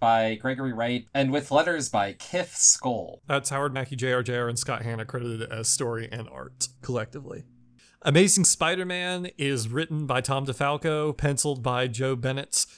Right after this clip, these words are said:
Speaker 2: inked by Bud LaRosa, and colored by Bob Sharon, with letters being Kif Skoll on four thirty-four and Richard Starking on four thirty-five.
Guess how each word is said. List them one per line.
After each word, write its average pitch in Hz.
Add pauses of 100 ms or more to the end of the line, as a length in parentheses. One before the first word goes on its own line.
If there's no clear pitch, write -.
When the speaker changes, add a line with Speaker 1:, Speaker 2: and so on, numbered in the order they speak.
(140)
Speaker 2:
inked 143
by 127
Bud 131
LaRosa, 123
and 120
colored 120
by 117
Bob 120
Sharon, 175
with 135
letters 139
being 127
Kif 143
Skoll 175
on 131
four 143
thirty-four 135
and 120
Richard 127
Starking 147
on 117
four 120
thirty-five. 117